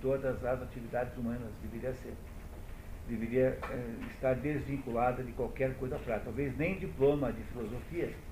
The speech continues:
não se devia dar, até para evitar o ridículo de botar num pedaço de papel que o sujeito é filósofo. Entendeu? Porque em, em, na, na prática, na prática é o que acontece aí, né?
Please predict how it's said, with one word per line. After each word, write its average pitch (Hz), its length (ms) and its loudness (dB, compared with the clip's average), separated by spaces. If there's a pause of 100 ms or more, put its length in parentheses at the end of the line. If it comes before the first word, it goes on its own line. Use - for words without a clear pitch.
(380)
não 123 160 0
se - 140 -8
devia 117 340 4
dar, 151 260 6 (140)
até 151 280 2
para 156 240 0
evitar 139 340 4
o 123 60 6
ridículo 156 520 -2
de 151 100 -2
botar 143 300 2
num 127 100 0
pedaço 123 280 0
de - 60 -8
papel 151 340 2
que - 100 -8
o - 20 -12
sujeito 147 240 -2
é 151 60 -2
filósofo. 123 520 2 (1500)
Entendeu? 131 520 6
Porque 135 580 4
em, 131 220 0
em, 139 320 -4
na, 127 160 0
na 165 160 4
prática, - 420 10
na 156 140 6
prática 175 400 6
é 214 120 6
o 196 60 6
que 196 80 0
acontece 190 500 2
aí, 160 160 4
né? 120 160 2